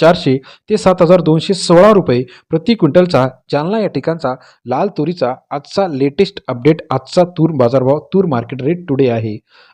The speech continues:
अकोला लाल तूर चारशे तेरा क्विंटल आवक आलेली सहा हजार ते सात हजार सहाशे पंच्याण्णव रुपये प्रति क्विंटलचा बाजारभाव. अकोला लाल तूर चारशे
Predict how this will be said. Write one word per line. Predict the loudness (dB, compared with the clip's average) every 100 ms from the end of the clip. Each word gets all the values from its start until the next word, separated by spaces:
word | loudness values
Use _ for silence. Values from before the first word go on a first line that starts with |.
| -16
अकोला | 2 4 6
लाल | 4 2 0
तूर | -2
चारशे | 0 0 -4 0
तेरा | 2 2
क्विंटल | 0 -2 0
आवक | 0
आलेली | 0 -4
सहा | -2 0 2
हजार | 2 0 0 -6 _ -6
ते | -2
सात | 0 0
हजार | 0 0
सहाशे | 2 -2 0 -4
पंच्याण्णव | -4 -2 0 2 2
रुपये | 2 2 0
प्रति | -2 -6
क्विंटलचा | -6 -2 0 0 0
बाजारभाव. | 0 0 2 2 0 -8 _ _
अकोला | -8 2 6 6 2 -8 -2
लाल | 2 4 4
तूर | 0 -2
चारशे | -2 0 -2